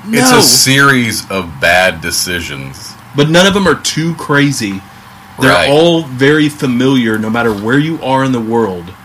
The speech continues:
Speaker 1: You've went through some versions of these where you keep finding yourself in these situations where somebody's, like,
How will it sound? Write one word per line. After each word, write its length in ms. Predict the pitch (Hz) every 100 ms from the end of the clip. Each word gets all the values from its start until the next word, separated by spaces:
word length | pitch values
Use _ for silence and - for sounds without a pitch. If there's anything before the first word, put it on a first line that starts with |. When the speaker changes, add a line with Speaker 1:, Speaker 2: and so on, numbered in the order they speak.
| - - - - - -
Speaker 1:
You've 340 | 123 135 135 127
went 240 | 139 123
through 160 | 135 117
some 320 | - 127 120
versions 440 | 110 107 98 98 87
of 140 | 85
these 380 | 87 - - - - -
where 120 | 117
you 100 | 107
keep 220 | 127 131
finding 260 | - 123 117
yourself 360 | 101 - 104 113
in 40 |
these 120 | 104
situations 560 | - 110 113 107 101 104
where 100 | 98
somebody's, 460 | - 139 127 113 110
like, 180 | 107